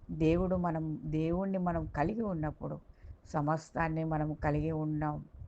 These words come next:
సమస్తము మనకు ఉంది అని మనం గ్రహించాలి. మంచి ధైర్యము, మంచి వివేచన, మంచి ఆలోచనలు, ఆయన మనకు తోడుగా ఉండి నడిపించేటువంటి దేవుడు.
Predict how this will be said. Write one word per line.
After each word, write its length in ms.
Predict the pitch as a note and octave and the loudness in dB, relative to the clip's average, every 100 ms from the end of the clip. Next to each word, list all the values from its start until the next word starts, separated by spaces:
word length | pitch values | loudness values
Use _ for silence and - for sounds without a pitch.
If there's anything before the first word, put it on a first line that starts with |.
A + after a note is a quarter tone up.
| - - - - - | -16 -18 -14 -10 -2
సమస్తము 640 | E3 G3+ G#3 - G#3+ G#3+ | 4 6 4 2 2 4
మనకు 380 | G#3 F3+ E3+ E3 | 4 2 2 0
ఉంది 420 | D3+ E3 G3 G#3 | 0 2 4 4
అని 140 | F#3+ E3+ | 4 2
మనం 280 | D#3+ D#3 D3+ | 2 0 0
గ్రహించాలి. 800 | D3+ D3+ D#3 D3+ E3+ D#3 D#3 - - - - - - _ D#3+ | 0 0 -2 -4 -6 -4 -4 -8 -14 -20 -20 -20 -20 _ -2
మంచి 300 | F#3 G3 F#3 | -2 -2 2
ధైర్యము, 720 | D3+ D#3 F3 G3+ G3 F3 D3+ | 4 6 4 4 2 0 0
మంచి 340 | D3+ E3+ F3 G3 | 0 -2 -2 0
వివేచన, 800 | D#3+ D#3 G3 F#3+ G3 F3 D#3 D3+ - - - - | 2 2 2 0 0 2 0 -2 -10 -16 -8 -2
మంచి 580 | E3+ F#3 G3+ A#3 A3 E3+ | 2 2 2 2 2 2
ఆలోచనలు, 1000 | C3 C#3 F3+ G#3+ A3+ A#3 A3 G3+ F3 D3 - - - - | 2 4 4 4 4 2 0 2 0 -2 -6 -14 -10 -4
ఆయన 260 | D#3+ D#3+ | 0 0
మనకు 300 | E3 E3 D#3+ | 0 -2 -4
తోడుగా 600 | E3 - D#3+ F3 G3 G3+ | -6 0 2 2 2 2
ఉండి 320 | F#3 F3+ E3+ E3 | 2 0 0 0
నడిపించేటువంటి 1080 | C#3+ D#3 F#3 F#3+ F3+ G3 E3+ E3+ D#3+ E3 | 0 0 -2 -4 -2 0 0 -2 -4 -4
దేవుడు. 460 | D#3 D#3 D#3+ D#3 | -2 0 0 -2